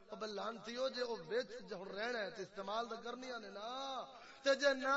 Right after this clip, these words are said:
رہندے تے اساں ست کفر دی موت ہی مرنا سی۔ جے میں ٹری جاندے سن گمراہی والے پاسے۔ ہن آ، حضرت حسن بصری سرکار تو پوچھا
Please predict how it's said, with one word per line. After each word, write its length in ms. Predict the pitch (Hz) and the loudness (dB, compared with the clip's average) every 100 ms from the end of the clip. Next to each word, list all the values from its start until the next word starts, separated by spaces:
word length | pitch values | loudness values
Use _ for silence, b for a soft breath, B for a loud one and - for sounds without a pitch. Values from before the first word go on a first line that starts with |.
| 294 | 6
رہندے 560 | 262 294 269 269 302 294 | 6 4 6 10 12 10
تے 80 | 294 | 6
اساں 320 | 277 277 277 | 4 4 2
ست 340 | 285 277 294 302 294 | 2 2 0 0 0
کفر 240 | 294 247 | -2 0
دی 140 | 285 302 | 0 2
موت 320 | 294 294 294 | 4 4 4
ہی 40 | 285 | -4
مرنا 340 | 277 247 233 - | -6 -6 -8 -10
سی۔ 60 | - - - - - - - - 285 | -16 -18 -20 -20 -20 -20 -20 -12 2
جے 160 | 302 | 4
میں 140 | 330 330 | 12 12
ٹری 420 | 339 349 370 349 | 12 12 12 12
جاندے 220 | 330 320 320 | 12 12 12
سن 140 | 294 285 | 12 12
گمراہی 320 | 269 262 247 | 12 12 12
والے 160 | 233 226 | 12 12
پاسے۔ 400 | 233 208 202 190 - - 208 | 12 12 12 8 6 2 10
ہن 160 | 277 294 294 - | 10 10 4 4
آ، 320 | 202 233 - | 8 8 8
حضرت 340 | 202 247 240 247 226 | 2 2 2 2 2
حسن 260 | 226 233 233 | 0 -4 -2
بصری 260 | 220 285 294 | 0 2 2
سرکار 360 | 294 254 233 226 | 0 2 4 4
تو 120 | 214 | 2
پوچھا 280 | 190 196 202 | -2 -2 -4